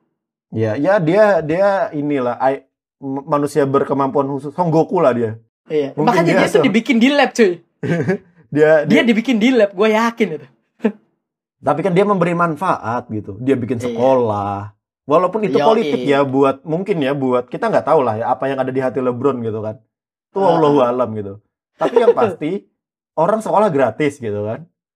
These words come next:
Speaker 2: Iya, benar, itu benar.
Speaker 1: Temennya
Speaker 2: Kita off, off the court, kita nggak, nggak bisa ini, LeBron
Speaker 1: kita nggak
Speaker 2: James
Speaker 1: bisa
Speaker 2: the goat
Speaker 1: menjamin
Speaker 2: gitu.
Speaker 1: gitu loh, kalau itu narasi atau enggak, walaupun itu narasi, ternyata narasi beneran gitu.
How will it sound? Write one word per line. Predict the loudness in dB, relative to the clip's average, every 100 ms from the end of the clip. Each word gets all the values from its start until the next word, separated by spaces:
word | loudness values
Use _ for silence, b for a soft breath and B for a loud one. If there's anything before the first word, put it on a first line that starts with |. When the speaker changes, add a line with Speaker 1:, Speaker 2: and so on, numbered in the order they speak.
| _
Speaker 2:
Iya, | -2 4 4 4
benar, | -2 -6 -8 -8
itu | -12
benar. | -14 -16 -20 -20 _ _
Speaker 1:
Temennya | -2 -2 -2 -2 0
Speaker 2:
Kita | 4 4 4
off, | 2 4
off | 0 2
the | 0
court, | 2 2 2
kita | 0 2 2 0 -4
nggak, | 2 2 2
nggak | -2 -6
bisa | -4 -2
ini, | -2 -2
LeBron | -2 -2
Speaker 1:
kita | 2 2
nggak | 4
Speaker 2:
James | 2
Speaker 1:
bisa | 0
Speaker 2:
the | 0
goat | 4
Speaker 1:
menjamin | 2 2 -2
Speaker 2:
gitu. | -4
Speaker 1:
gitu | -2
loh, | 0
kalau | 0
itu | -2 -4
narasi | -2 0 0 -4
atau | -2 -2
enggak, | -4 -2 -2
walaupun | 0 -2 -4
itu | -6 -4
narasi, | -4 -4 -6
ternyata | -6 -6 -6
narasi | -6 -6 -6
beneran | -8 -6 -4 -4
gitu. | -6 -6 -8